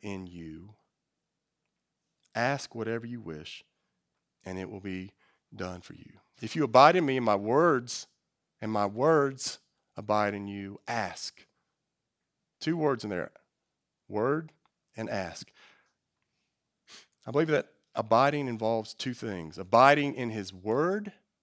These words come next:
and abiding in prayer. These are two spiritual disciplines that every disciple needs to grow in, myself included.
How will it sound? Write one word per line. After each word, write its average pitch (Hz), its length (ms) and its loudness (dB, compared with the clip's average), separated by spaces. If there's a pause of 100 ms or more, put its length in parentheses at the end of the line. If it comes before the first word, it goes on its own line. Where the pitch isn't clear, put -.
(520)
and 117 280 -4
abiding 120 760 -6
in 117 380 -10 (340)
prayer. 92 600 -10
These 156 220 -4
are 127 220 2 (300)
two 170 500 -4
spiritual 135 760 -6
disciplines 110 600 -8
that 107 200 -4
every 127 320 -4
disciple 113 640 -6 (340)
needs 104 460 -6
to - 140 -14
grow 90 360 -8
in, 76 260 -16 (420)
myself 110 480 -4
included. 90 560 -12